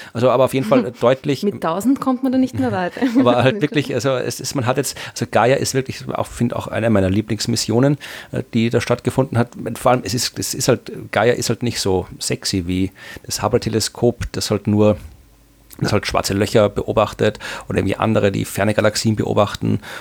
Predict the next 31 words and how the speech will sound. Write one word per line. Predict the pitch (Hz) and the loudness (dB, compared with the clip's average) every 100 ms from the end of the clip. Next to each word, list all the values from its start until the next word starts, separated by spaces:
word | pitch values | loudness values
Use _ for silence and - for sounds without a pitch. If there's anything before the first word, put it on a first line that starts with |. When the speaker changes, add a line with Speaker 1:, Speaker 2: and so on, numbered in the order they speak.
| - | -8
Speaker 1:
oder | - 92 | -2 -2
die | - | -2
Expansion | - - 120 - 92 | -6 -2 -2 0 -2
des | 101 | 0
Universums | - 110 95 82 98 104 95 | 0 -2 -2 -2 0 0 0
oder | 131 | -2
Supernova-Explosionen. | - 120 117 104 110 131 - 120 120 113 | -2 0 2 2 2 0 -2 -2 -2 -2
Gaia | 85 113 | -2 0
macht | 120 - - | 0 0 -2
halt | - | -4
einen | 110 | -4
Katalog. | - - 101 135 - - - - - - - | -4 -2 4 4 4 -6 -16 -20 -20 -18 -8
Aber | 101 101 107 104 - - - - - | 0 4 2 0 -16 -20 -20 -16 -8
der | 110 | -4
Katalog, | - - 98 107 127 - - - - 107 - - | -2 0 2 2 2 -6 -16 -14 -14 -14 -18 -8
die | 131 | -8
Kataloge | - - 113 98 113 127 113 | -4 -2 0 4 4 4 0
sind | - 120 - | 0 -2 0
halt | 107 110 | -2 -2
das | - | -4
Fundament | - 104 98 120 98 - - _ _ - | -2 2 4 4 2 -6 -14 _ _ -2
der | 87 85 101 - | 0 0 -4 -8
Astronomie. | 101 - 104 87 85 - | -8 -4 -2 -2 -2 -4
Ohne | 98 | -4
die | 95 | -4
Kataloge | - - 92 98 | -4 -2 0 2
Speaker 2:
Ja. | 196 214 - | 0 -2 -2
Speaker 1:
weiß | 98 113 | 0 4
man | |
überhaupt | 107 110 - | 4 2 0
nix. | 95 87 - | -4 -2 -6